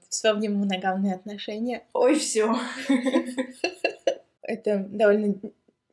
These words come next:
Speaker 1: дискутивный момент. Ну, хорошо. Если все-таки мы видим, что контракт именно с такими условиями,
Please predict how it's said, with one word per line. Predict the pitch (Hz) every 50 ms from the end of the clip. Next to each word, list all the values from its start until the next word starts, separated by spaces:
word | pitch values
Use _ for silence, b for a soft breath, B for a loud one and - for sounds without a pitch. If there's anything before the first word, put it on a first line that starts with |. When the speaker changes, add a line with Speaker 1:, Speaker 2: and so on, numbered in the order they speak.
| _ -
Speaker 1:
дискутивный | 202 202 220 202 - - 220 - - 196 180 185 180 180
момент. | 175 175 165 165 160 151 160 - -
Ну, | 214 220 - -
хорошо. | - - - - 320 - - 339 214 175 - - _ _ _ _ _ _ _ -
Если | 220 247 277 220 - - 330 - -
все-таки | - - 285 277 277 - 233 - - 202 180 - - _ _ _ -
мы | 269 269
видим, | - 285 277 302 320 277 233
что | - - - 233
контракт | 226 233 220 220 220 254 269 392 - - _
именно | 254 262 254 247 233 226
с | 220 -
такими | - 214 - - 262 254 254 233
условиями, | - 233 220 - - 247 226 196 175 175 170 175 170 170 175 175